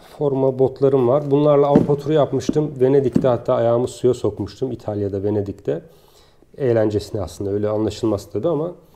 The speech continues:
Su geçirmeme özelliğini hemen, hemen test edeceğim şimdi sizin için. Şu kamerayı biraz aşağı çevireceğim.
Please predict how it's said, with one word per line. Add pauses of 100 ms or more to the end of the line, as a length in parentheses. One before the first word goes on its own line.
Su
geçirmeme
özelliğini
hemen, (480)
hemen
test
edeceğim
şimdi
sizin
için.
Şu
kamerayı
biraz
aşağı
çevireceğim.